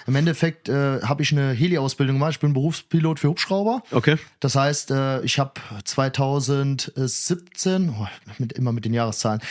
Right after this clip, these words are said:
Speaker 1: ich hab, äh, mein Abi gemacht, erstmal Jagdschein gemacht, Abi gemacht, dann hab ich die Heli-Ausbildung gemacht und hab mich auch relativ s-, schnell selbstständig gemacht, weil so eine Hubschrauber-Ausbildung kostet eben hunderttausend Euro. Und mein Vater hat damals gesagt so,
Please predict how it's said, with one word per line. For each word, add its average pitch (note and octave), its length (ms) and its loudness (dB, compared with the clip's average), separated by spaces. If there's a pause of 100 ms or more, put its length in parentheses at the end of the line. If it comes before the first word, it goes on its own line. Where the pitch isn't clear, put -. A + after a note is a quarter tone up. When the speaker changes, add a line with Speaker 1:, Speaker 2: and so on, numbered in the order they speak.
(160)
Speaker 1:
ich - 80 2
hab, B2+ 180 -2
äh, B2 280 0 (180)
mein B2+ 160 2
Abi F3+ 180 2
gemacht, G3+ 260 2
erstmal C#3+ 220 0
Jagdschein D#3+ 300 2
gemacht, D3+ 220 0
Abi D3+ 200 2
gemacht, D3+ 300 2
dann C3+ 80 4
hab C3 100 0
ich C3 80 -2
die B2+ 120 2
Heli-Ausbildung E3+ 840 2
gemacht E3 280 2 (300)
und C#3 220 2
hab C#3+ 160 0
mich D3+ 140 2
auch B2+ 100 0
relativ D#3 320 2
s-, - 240 -4
schnell C#3 260 2
selbstständig C#3 460 0
gemacht, C3 300 0
weil B2+ 160 0
so C3 40 2
eine C3 100 2
Hubschrauber-Ausbildung C#3+ 760 0
kostet C#3+ 340 -2
eben C#3 140 2
hunderttausend B2+ 500 2
Euro. D#3+ 340 2
Und - 420 -10
mein A#2+ 140 2
Vater C#3 200 2
hat D3 140 0
damals D#3 320 2
gesagt D#3 320 0
so, E3+ 260 2